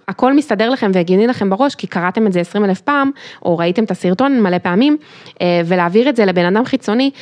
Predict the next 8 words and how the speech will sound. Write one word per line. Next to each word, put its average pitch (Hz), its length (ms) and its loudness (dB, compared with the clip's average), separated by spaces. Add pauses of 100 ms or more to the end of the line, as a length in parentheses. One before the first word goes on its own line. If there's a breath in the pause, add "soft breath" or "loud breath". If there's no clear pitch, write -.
(140)
זה 180 320 0
עיניים 233 300 2
פרשיות 262 600 -2
שיכולות 202 440 0
לתת 202 240 -2
לך 247 320 -4
איזושהי, 190 520 -2
אה, 156 200 0